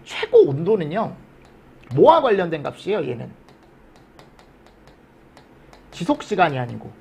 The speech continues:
그죠? 강도에 관련된 거죠, 강도. 그죠? 어, 그래서 이거는 이 번이 잘못됐다.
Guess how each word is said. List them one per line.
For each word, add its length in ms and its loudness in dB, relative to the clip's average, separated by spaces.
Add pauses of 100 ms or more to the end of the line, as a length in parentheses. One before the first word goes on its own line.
그죠? 280 -8
강도에 640 -2
관련된 440 -4
거죠, 220 -14
강도. 440 -14 (640)
그죠? 220 -10 (140)
어, 320 -4 (180)
그래서 160 -4
이거는 200 2
이 200 0
번이 220 6
잘못됐다. 600 -8